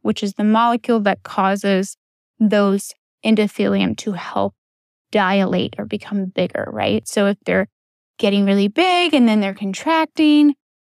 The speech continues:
we're gonna maintain elasticity over the long haul. So that's why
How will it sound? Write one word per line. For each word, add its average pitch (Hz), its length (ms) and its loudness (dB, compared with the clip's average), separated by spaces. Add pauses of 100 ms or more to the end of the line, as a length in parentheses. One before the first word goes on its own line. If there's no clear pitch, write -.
(220)
we're 226 240 2
gonna 233 160 2
maintain 214 1200 2 (100)
elasticity 202 920 -4 (100)
over 196 320 -2
the - 140 -4
long - 240 -4
haul. - 220 -10 (100)
So - 180 -2
that's 202 320 -2
why 202 240 0